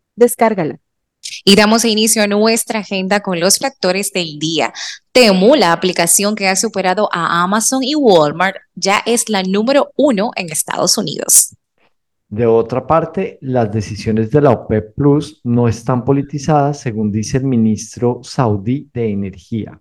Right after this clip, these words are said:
Speaker 1: Y seguido vamos a hablar del G veinte, que afirma que la concentración del mercado de materias primas amenaza la economía en general.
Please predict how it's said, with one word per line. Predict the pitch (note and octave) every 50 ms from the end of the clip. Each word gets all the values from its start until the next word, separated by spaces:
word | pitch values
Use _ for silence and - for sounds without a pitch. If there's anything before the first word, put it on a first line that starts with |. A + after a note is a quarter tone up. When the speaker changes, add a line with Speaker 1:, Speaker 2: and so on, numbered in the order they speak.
| _ _ -
Speaker 1:
Y | F#3
seguido | F#3+ - G3+ F3 F#3 F#3+ G3+
vamos | F#3+ F#3+ G#3 G#3 -
a | G#3
hablar | F3+ F3+ F#3 F#3 F#3+ F3+
del | F#3 F3+ E3+ E3+
G | - - G#3 G#3+ G3+
veinte, | F#3 E3 D#3 D#3 D3 - G3+
que | - -
afirma | E3+ D#3+ - - E3+ E3 F3 F3+
que | F3 - F3
la | E3 E3+
concentración | - - D#3+ D#3 - F3 E3+ E3 - - D#3 D3 - G3 F#3+ G3
del | G3+ A3+ A#3+
mercado | A#3+ A#3 A3 - F#3 D#3 D3+ D3
de | D3 D3 D3
materias | D3 D3 D3 - E3 D#3+ E3 F3+ F3+ -
primas | - - A#3 B3+ B3 G3 D#3+ E3 - - -
amenaza | G3 G#3 A3 A3 G#3 G3+ G#3 G#3 - - A3+ G#3
la | F#3 E3+
economía | D#3+ - D#3 D3+ C#3+ C#3+ D#3 D#3 D#3+ D#3+ - -
en | - G3 G#3+ G#3+
general. | G3+ - - D#3 D3 C#3+ D3 - E3+ D#3+